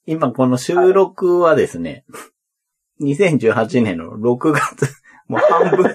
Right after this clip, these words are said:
Speaker 2: <laughs>
Speaker 1: 半分過ぎたんですけど。
Speaker 2: はいはいはい。
Speaker 1: まだまだ二千十七年のユーエフシーを楽しんでいこうっていう、
Speaker 2: はい。
Speaker 1: <laughs> ことで。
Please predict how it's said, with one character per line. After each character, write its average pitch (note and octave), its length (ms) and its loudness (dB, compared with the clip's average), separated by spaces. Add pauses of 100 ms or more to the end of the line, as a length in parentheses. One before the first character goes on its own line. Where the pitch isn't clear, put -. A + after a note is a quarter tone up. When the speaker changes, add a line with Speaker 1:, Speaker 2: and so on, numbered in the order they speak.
(420)
Speaker 2:
<laughs> - 480 -20
Speaker 1:
半 D#3+ 320 -2
分 E3 280 0
過 D#3+ 120 0
ぎ C3+ 140 2
た F2 140 -2
ん D2+ 40 -8
で D2+ 100 -8
す - 80 -16
け F#2 140 -10
ど。 E2+ 300 -14 (1120)
Speaker 2:
は B3+ 300 -6 (140)
い A#2 60 -2
は G2 40 0
い G2 40 -2 (280)
は - 40 -12
い。 - 60 -20
Speaker 1:
ま A#2 160 -2
だ A2+ 120 0
ま A#2 200 -2
だ G2 320 -2
二 G2+ 180 -10
千 A2+ 240 -2
十 G#2 240 0
七 A2 320 -2
年 F2+ 180 -6
の E2 100 -12
ユ F2+ 180 -4
ー F#2+ 120 0
エ - 40 -2
フ - 100 -18
シ F#2+ 160 -4
ー E2 140 -4
を D2+ 160 -14 (1080)
楽 A#2+ 300 -2
し C#3+ 140 -2
ん A#2+ 60 2
で F2+ 100 2
い E2 60 -12
こ F2+ 140 0
う D#2 60 -10
っ - 20 -20
て - 100 -8 (160)
い C3+ 240 0
う、 - 20 -4 (260)
Speaker 2:
は D4+ 320 0
い。 - 40 -2 (1500)
Speaker 1:
<laughs> - 800 -6 (140)
こ - 140 -14
と G#2+ 200 2
で。 G2+ 320 -2